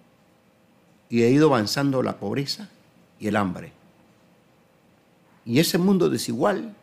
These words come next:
sigue concentrando su modelo acumulador, modelo concentrador. Y este modelo va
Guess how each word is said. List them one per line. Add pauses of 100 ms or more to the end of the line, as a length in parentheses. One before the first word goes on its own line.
(120)
sigue
concentrando (840)
su
modelo
acumulador, (800)
modelo
concentrador. (1400)
Y
este
modelo (1500)
va